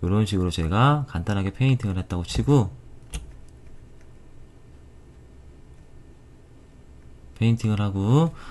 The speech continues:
자, 예를 들어서 클론 브러쉬로 여기에 있는 것들을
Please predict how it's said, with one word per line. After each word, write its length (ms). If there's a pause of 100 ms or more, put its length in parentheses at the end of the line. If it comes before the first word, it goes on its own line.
(120)
자, 160
예를 200
들어서 480
클론 260
브러쉬로 600 (240)
여기에 380
있는 220
것들을 600